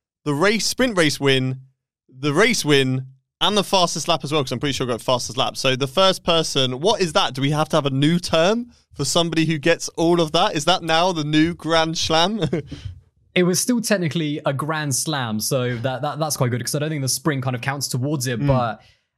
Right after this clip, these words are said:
Speaker 2: I mean, I just mentioned it, you know, this was an incredible, this was just what Max Verstappen needed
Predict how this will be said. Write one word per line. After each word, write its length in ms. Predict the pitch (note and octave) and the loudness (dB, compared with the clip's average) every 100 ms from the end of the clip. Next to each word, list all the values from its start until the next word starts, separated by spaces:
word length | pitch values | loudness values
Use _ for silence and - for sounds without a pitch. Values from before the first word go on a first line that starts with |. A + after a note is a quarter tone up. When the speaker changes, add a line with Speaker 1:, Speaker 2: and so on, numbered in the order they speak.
| _ | _
Speaker 2:
I 80 | - | 0
mean, 140 | D3+ D#3 | 0 0
I 60 | |
just 160 | D3+ F#3 | -2 0
mentioned 280 | F#3+ F#3 D3+ | 0 0 -2
it, 40 | |
you 120 | C#3 | -2
know, 300 | C#3 C3 B2+ A#2 - | -2 -2 -4 -8 -8
this 280 | D3 C3+ G3+ | -2 0 2
was 200 | F3 C3+ | 0 -2
an 160 | C#3 C#3+ | -2 -4
incredible, 480 | C#3 - F3 C#3 D3 | -4 -2 -2 -2 -2
this 180 | G#3 | -2
was 160 | A3+ F#3 | -2 -2
just 460 | C#3 B2+ B3 G3+ - | -2 2 2 2 0
what 140 | G3+ | 0
Max 260 | F3+ F3+ - | 0 -4 -4
Verstappen 460 | E3 F#3 E3 E3 | -4 -2 -2 -2
needed 520 | D3 D3+ D3 C#3 B2+ | -2 -2 -2 -2 -2